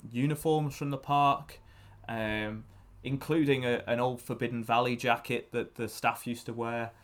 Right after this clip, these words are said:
So they have kind of clocked on to the market for it. They started then doing kind of, uh, special items, like they sold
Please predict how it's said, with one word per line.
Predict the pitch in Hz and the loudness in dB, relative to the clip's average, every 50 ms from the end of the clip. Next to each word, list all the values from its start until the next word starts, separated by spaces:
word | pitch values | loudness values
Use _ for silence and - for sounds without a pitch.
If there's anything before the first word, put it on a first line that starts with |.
| - - - - | -20 -20 -20 -20
So | - - 139 123 123 123 - - _ - - | -10 -2 2 2 2 2 -2 -12 _ -14 -2
they | - 139 135 | 0 0 2
have | 135 147 156 156 151 - | 4 4 4 4 4 0
kind | - 156 160 156 | -2 0 0 0
of | 147 - - | 0 -4 -6
clocked | - - - 151 175 - - - - - | -12 -6 0 2 2 2 0 -2 0 4
on | 151 143 135 135 120 113 110 | 4 4 4 4 0 -4 -6
to | - 127 | -6 -6
the | 113 120 | -6 -4
market | 117 113 117 120 127 139 147 139 - - - - | -4 -2 0 2 2 2 2 2 -2 -6 -8 -8
for | - - 175 175 175 196 | -6 -2 -2 -2 0 0
it. | 214 208 - _ - - - - _ - | -4 -6 -6 _ -20 -20 -20 -20 _ -4
They | - 135 | -4 -4
started | 131 - - 160 151 - - 131 - | -2 0 4 6 6 6 4 2 0
then | 139 139 135 127 | 0 0 0 0
doing | 139 131 131 127 | 0 0 -2 -2
kind | - 131 127 120 120 120 | -4 -2 -2 -2 0 0
of, | 123 120 117 - - | -2 -4 -4 -4 -2
uh, | 123 120 117 117 113 113 110 113 - _ _ - _ _ _ - _ _ _ - _ _ _ _ _ - | 0 2 2 2 2 0 -2 -4 -12 _ _ -20 _ _ _ -20 _ _ _ -20 _ _ _ _ _ -16
special | - - - - 143 135 - - 135 127 | -14 -10 0 2 2 2 2 2 2 4
items, | 127 131 - 123 120 - | 4 2 2 0 -2 0
like | 123 110 - | -2 -2 0
they | - 123 | -2 -4
sold | 120 - - - 135 131 127 123 120 120 120 | -4 -2 0 0 0 0 2 -2 -4 -4 -6